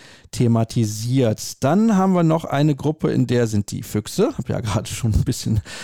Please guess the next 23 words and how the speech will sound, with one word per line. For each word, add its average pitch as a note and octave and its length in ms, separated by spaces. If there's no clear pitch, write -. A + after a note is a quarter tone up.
darauf A2+ 500
geblickt C3 480
sozusagen F3+ 760
und D3+ 440
Dynamo A#2+ 380
Bukarest, D3+ 640
dazu C3+ 300
Constanta, C#3 640
noch D3 180
eine G#3+ 120
rumänische D#3 580
Mannschaft, C#3 560
also A#2+ 80
es G#2+ 100
geht A2+ 220
wieder D3+ 200
nach C#3+ 200
Rumänien B2+ 500
für - 760
Berlin A#2+ 580
und C#3+ 240
nochmal B2 340
Sporting C3+ 840